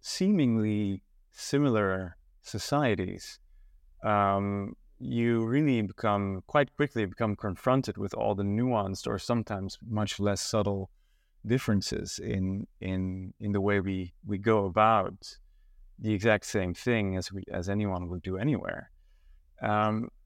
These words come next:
and this is, this is wildly fascinating, but also incredibly inspiring. It's, it's again, it plays into that, what I mentioned earlier, like, this perspective shift.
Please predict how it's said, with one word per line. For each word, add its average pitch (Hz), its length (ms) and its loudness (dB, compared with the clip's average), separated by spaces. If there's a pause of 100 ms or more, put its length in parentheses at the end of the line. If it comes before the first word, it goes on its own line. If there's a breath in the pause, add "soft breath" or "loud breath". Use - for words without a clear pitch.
(120)
and 117 160 0
this 139 180 -2
is, 120 320 -4 (160)
this 120 120 -6
is 160 280 -12 (500)
wildly 120 1120 0 (840)
fascinating, 113 640 2
but 104 80 2
also 104 260 -2
incredibly 110 440 -2
inspiring. 95 720 -2 (800)
It's, - 220 -10
it's - 160 -6
again, 131 280 2
it 117 140 -2
plays 131 300 0
into 117 220 0
that, 110 200 2
what 110 140 0
I 113 40 4
mentioned 107 400 0
earlier, 110 280 0
like, 92 180 -6
this 92 200 -10
perspective - 680 -6
shift. - 460 -8